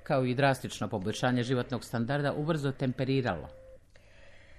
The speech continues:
Tadašnji sustav trajno je koristio uvriježeno mišljenje da su žene zbog kombinacije biološkog sklopa,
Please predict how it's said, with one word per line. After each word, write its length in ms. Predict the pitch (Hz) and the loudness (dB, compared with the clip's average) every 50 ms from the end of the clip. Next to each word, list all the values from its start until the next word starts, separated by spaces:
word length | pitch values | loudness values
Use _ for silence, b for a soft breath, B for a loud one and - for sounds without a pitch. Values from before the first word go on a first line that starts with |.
| B - | B 0
Tadašnji 420 | 180 185 180 220 202 - 190 180 | 0 2 2 0 -2 0 -2 -2
sustav 480 | 151 - 185 202 208 - - 202 170 151 - | 0 0 0 -2 -2 0 0 0 -2 -2 -2
trajno 360 | - 185 202 214 214 190 175 160 | 0 4 4 4 4 4 2 0
je 80 | 147 | 0
koristio 540 | 139 - 175 180 185 170 - - 165 156 147 | -2 -2 0 0 0 -2 -2 -2 -2 -2 0
uvriježeno 800 | - 170 175 190 180 180 175 160 147 131 127 135 123 127 131 131 | 0 2 0 2 4 4 4 4 4 2 0 -2 0 0 0 2
mišljenje 640 | 135 131 127 113 - - - - - - - 98 | 2 2 2 0 -2 -8 -10 -10 -10 -8 -8 -6
da 140 | 110 123 127 | -4 -4 -4
su 180 | 123 - - 127 | -4 -4 -6 -6
žene 280 | 117 147 170 180 196 | -4 -2 -2 -2 -2
zbog 220 | 175 156 147 143 - | -2 -2 -4 -6 -6
kombinacije 680 | - 143 131 131 131 143 165 208 208 - - 190 170 | -4 -2 0 0 0 0 -2 -4 -6 -4 -2 -2 -2
biološkog 640 | 156 156 180 180 175 165 160 151 - - 156 147 - | 0 0 0 2 2 0 -2 -2 -4 -8 -8 -8 -8
sklopa, 500 | - - - 139 117 110 104 - - - | -12 -4 -2 -2 -2 -2 -4 -8 -12 -14